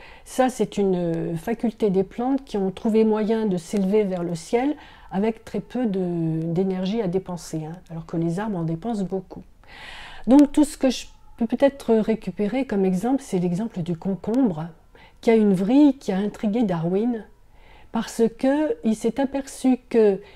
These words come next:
vrillait dans un sens, euh, du côté de, de la plante, et du côté de l'accrochage du tuteur, elle vrillait dans l'autre sens, et il y avait une petite partie plate,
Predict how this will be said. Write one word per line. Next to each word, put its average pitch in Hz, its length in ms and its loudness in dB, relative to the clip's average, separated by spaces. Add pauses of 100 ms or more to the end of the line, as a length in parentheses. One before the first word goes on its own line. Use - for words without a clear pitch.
(160)
vrillait 220 540 6
dans 233 280 4
un 226 120 2
sens, - 600 -2 (840)
euh, 175 540 2
du 170 120 0
côté 202 320 0
de, 160 320 0
de 156 160 -4
la 143 240 -6
plante, - 600 -6 (440)
et 233 260 10
du 208 140 4
côté 240 480 4
de 165 500 2
l'accrochage 226 480 -4
du 180 140 -4
tuteur, 285 600 -8
elle 208 100 -4
vrillait 196 380 -4
dans 214 140 -4
l'autre 165 220 -6
sens, 240 420 -14 (440)
et 226 160 2
il 196 100 2
y 185 80 2
avait 196 240 2
une 247 180 0
petite 214 280 -6
partie - 420 -10
plate, - 540 -6